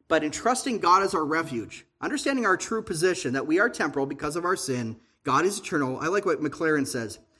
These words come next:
"We do not understand the fullness, full blessedness of believing that God is our refuge till we understand that he is our refuge from all that is destructive. Nor do we know the significance of the eternal experience of decay and death till we learn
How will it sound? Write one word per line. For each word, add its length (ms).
"We 160
do 140
not 180
understand 540
the 80
fullness, 540
full 260
blessedness 720
of 180
believing 460
that 240
God 320
is 100
our 140
refuge 600
till 180
we 140
understand 640
that 260
he 160
is 140
our 100
refuge 400
from 180
all 260
that 140
is 160
destructive. 720
Nor 320
do 120
we 160
know 320
the 100
significance 760
of 120
the 140
eternal 340
experience 420
of 80
decay 380
and 120
death 320
till 160
we 160
learn 460